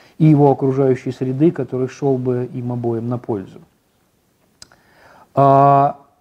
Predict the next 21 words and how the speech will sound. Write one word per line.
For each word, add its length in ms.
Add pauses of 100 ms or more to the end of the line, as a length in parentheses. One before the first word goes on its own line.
(220)
очевидно 600
вместе 480
с 80
тем, 340 (220)
что 600 (420)
замыкать 840
разговор 720
об, 240 (100)
э, 380 (100)
э, 340 (120)
м, 180 (140)
справедливости 1120 (100)
как 420
о 100
чем-то, 520
что 200
требует 540 (200)
некоторого 640 (400)
собственного 720
источника 580
силы, 520